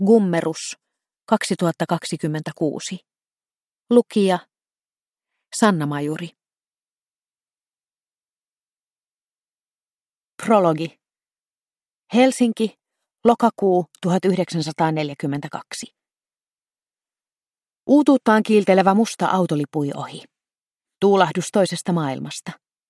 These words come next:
Kun elokuvatuottaja Heino Saarinen kääntyi tuuliselle Kluuvikadulle, tyylikäs ajoneuvo unohtui, kun sen perään kolisteli sotilasauto. Raskaat pyörät heittivät rapaa jo valmiiksi likaiselle kadulle.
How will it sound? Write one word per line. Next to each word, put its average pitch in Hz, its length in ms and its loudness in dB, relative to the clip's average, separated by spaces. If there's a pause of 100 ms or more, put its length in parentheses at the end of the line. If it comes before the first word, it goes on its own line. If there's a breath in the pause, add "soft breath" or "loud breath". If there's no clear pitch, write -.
(720 soft breath)
Kun 170 180 0
elokuvatuottaja 190 880 4
Heino 202 320 2
Saarinen 196 520 2
kääntyi 180 380 2
tuuliselle 185 420 2 (100)
Kluuvikadulle, 160 680 -2 (480 loud breath)
tyylikäs 240 560 2
ajoneuvo 202 500 4
unohtui, 196 600 0
kun 190 200 -2
sen 196 220 2
perään 175 340 0
kolisteli 156 500 -6
sotilasauto. 160 840 -10 (1000 soft breath)
Raskaat 170 480 4
pyörät 180 300 4
heittivät 180 440 2
rapaa 180 520 2
jo 180 100 2
valmiiksi 175 580 0
likaiselle 156 540 -4
kadulle. 160 440 -8